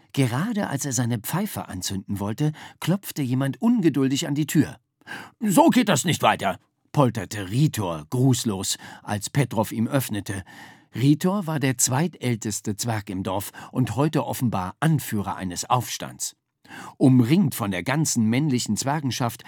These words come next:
stand er vor Petrovs Hütte und stampfte wütend mit den Füßen. "Du musst etwas tun", forderte er, "sonst tun wir was."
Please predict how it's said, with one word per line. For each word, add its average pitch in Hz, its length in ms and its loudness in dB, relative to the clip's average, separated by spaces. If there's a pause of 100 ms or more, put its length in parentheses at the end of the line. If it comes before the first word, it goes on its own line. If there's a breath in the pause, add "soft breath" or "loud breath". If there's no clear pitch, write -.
(140 loud breath)
stand 180 380 -2
er 127 140 0
vor 104 200 -4
Petrovs - 480 -4
Hütte 165 280 2 (180 loud breath)
und 127 180 2
stampfte 143 640 0
wütend 151 380 6
mit 127 160 -4
den 127 100 2
Füßen. 123 480 2 (380 loud breath)
"Du 135 180 4
musst 269 360 6
etwas 214 420 4
tun", 139 420 4 (160)
forderte 107 480 -2
er, 95 300 -6
"sonst - 360 4
tun 330 220 8
wir 254 220 8
was." 107 340 0